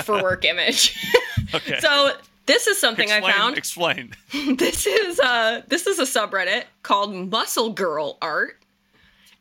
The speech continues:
Speaker 1: And
Speaker 2: Okay.
Speaker 1: it's for fans of Muscle Girl art. And it's, uh, and what is that, you may ask? It's, um, art of muscular girls. And the one I pulled up now, because some of them are nude, warning.
Speaker 2: Right.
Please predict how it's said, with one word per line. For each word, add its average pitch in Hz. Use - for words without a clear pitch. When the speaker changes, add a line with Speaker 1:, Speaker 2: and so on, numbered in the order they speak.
Speaker 1:
And 233
Speaker 2:
Okay. 247
Speaker 1:
it's 240
for 262
fans 269
of 254
Muscle 226
Girl 151
art. 160
And 208
it's, 214
uh, 202
and 196
what 208
is 285
that, 240
you 277
may 285
ask? 311
It's, -
um, 247
art 208
of 208
muscular 233
girls. 196
And 233
the 233
one 247
I 269
pulled 302
up 311
now, 202
because 220
some 220
of 233
them 226
are 196
nude, 196
warning. 170
Speaker 2:
Right. 392